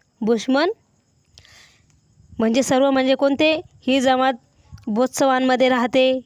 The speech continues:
ही एक शिकारी आणि अन्न गोळा करणारी जमात आहे. मुंग्यांना बुशमनचा तांदूळ म्हणतात. म्हणजे ही जमात कुठं मग आढळ, हे सगळे बुशमन जमातीबद्दल खरे विधान आहेत. पुढचा प्रश्न आहे नंबर चौतीस,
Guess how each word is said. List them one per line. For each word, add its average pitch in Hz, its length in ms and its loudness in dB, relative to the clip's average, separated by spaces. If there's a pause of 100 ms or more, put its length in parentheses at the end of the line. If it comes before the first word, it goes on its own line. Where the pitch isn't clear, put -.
(120)
ही 233 120 2
एक 262 220 0
शिकारी 247 440 0
आणि 254 360 -2
अन्न 247 200 -4
गोळा 254 280 2
करणारी 247 400 0
जमात 233 360 -2
आहे. 247 300 0 (520)
मुंग्यांना 254 480 0
बुशमनचा 247 640 0
तांदूळ 233 320 0
म्हणतात. 247 400 0 (560)
म्हणजे 247 380 2 (1080)
ही 226 140 2
जमात 262 400 0
कुठं 294 180 2
मग 285 160 0
आढळ, 269 280 2 (100)
हे 247 220 0
सगळे 269 320 0 (760)
बुशमन 262 400 -2
जमातीबद्दल 254 680 0 (680)
खरे 240 240 0
विधान 208 320 0
आहेत. 190 260 -4 (540)
पुढचा 269 260 -2
प्रश्न 277 320 -2
आहे 269 240 0
नंबर 262 260 0
चौतीस, 254 480 -2